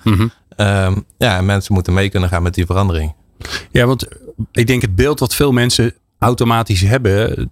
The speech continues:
Speaker 1: dat technologie ingezet wordt om te zorgen dat er minder werk is, want minder werk is minder kosten.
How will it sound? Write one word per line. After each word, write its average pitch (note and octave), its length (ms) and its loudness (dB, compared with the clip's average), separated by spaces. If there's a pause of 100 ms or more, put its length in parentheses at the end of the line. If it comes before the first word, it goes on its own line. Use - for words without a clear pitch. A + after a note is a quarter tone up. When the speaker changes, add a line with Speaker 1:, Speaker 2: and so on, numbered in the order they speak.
Speaker 1:
dat A2 220 0
technologie A2 520 0
ingezet G2+ 540 0
wordt G2 240 0
om G#2+ 120 -2
te G#2 100 -2
zorgen F#2+ 340 2
dat G2 160 0
er F2+ 180 2
minder F#2+ 340 2
werk G2 280 0
is, F2 340 0
want F2+ 180 2
minder F#2 260 2
werk F2 300 0
is F2+ 140 0
minder E2+ 280 2
kosten. D3 420 -2